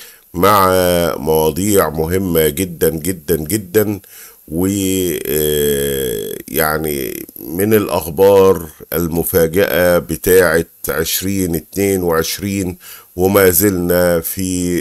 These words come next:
آه، تحذيرات من، آه، الفيروسات. آه، قبل كده انتهينا قلنا أو عمالين لسه بنعاني من فيروس كورونا، والكلام اللي اتقال على موضوع ان في،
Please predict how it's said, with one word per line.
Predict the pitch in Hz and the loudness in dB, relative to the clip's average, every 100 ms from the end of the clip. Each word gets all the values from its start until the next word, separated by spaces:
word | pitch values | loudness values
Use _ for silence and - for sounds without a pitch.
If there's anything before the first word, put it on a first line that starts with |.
| - | -4
آه، | - 78 78 | -4 -4 -4
تحذيرات | - 82 80 85 87 90 90 90 - - | -6 -8 -6 -2 0 2 0 -2 -8 -12
من، | 85 90 92 87 80 73 - - - - | -4 -2 -2 -2 -6 -8 -18 -20 -20 -8
آه، | 71 78 76 76 73 71 - 80 | -4 -2 0 0 -2 -2 -2 0
الفيروسات. | 98 76 101 92 87 - 82 - - - - - - - | 0 2 2 2 0 0 0 0 -6 -20 -20 -20 -18 -2
آه، | 90 95 92 87 - | 2 4 4 2 2
قبل | 101 104 107 | -2 0 -4
كده | 110 127 120 107 76 | 0 2 4 4 2
انتهينا | 92 110 101 123 113 104 | -2 -2 2 2 4 4
قلنا | 80 107 107 98 | 4 2 2 2
أو | 82 64 107 110 | 2 2 2 2
عمالين | 98 85 87 92 98 113 | 2 2 2 0 0 -2
لسه | 110 113 - 101 | 0 2 2 2
بنعاني | 90 87 90 110 110 95 90 | 0 0 2 4 2 0 -2
من | 87 76 | -2 0
فيروس | 101 110 98 - | 2 4 4 2
كورونا، | - 95 107 104 98 - - - - - - | 0 2 2 2 0 -4 -18 -16 -18 -20 -8
والكلام | 80 85 - 95 110 113 | -4 -4 0 4 4 4
اللي | 101 98 | 0 -2
اتقال | - 98 104 104 98 | 2 4 4 4 4
على | 80 87 101 98 | 4 4 4 4
موضوع | 95 87 82 95 92 87 71 | 2 2 0 0 2 2 0
ان | - 78 85 82 | -2 -4 -4 -6
في، | - 98 98 95 90 | -6 -6 -4 -2 0